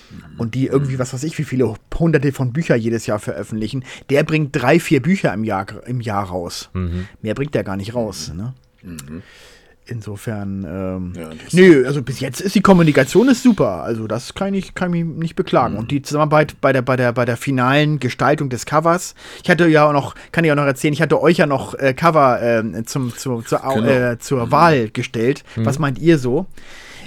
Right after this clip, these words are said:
Speaker 1: Witzigerweise ist das, was bei euch so extrem gut ankam, äh, hat der Verlag dann am Ende nicht gewollt. Die haben gesagt, "Nee, das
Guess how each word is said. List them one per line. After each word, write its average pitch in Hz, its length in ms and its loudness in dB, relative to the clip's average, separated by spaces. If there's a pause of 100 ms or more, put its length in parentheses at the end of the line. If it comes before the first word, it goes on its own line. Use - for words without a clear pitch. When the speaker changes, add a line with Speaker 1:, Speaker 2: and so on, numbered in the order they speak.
Speaker 1:
Witzigerweise 175 640 8
ist 170 140 4
das, 175 160 2
was 165 160 0
bei 139 160 4
euch 208 240 6
so 170 100 2
extrem 139 420 -2
gut 143 120 -6
ankam, 160 600 -2
äh, 156 220 0
hat 160 120 -2
der 175 100 2
Verlag 160 380 2
dann 151 140 -2
am 135 100 -4
Ende 160 220 2
nicht 175 160 2
gewollt. 104 580 -4
Die 127 60 -2
haben 127 80 -4
gesagt, 135 320 -4
"Nee, 165 320 0
das - 340 -6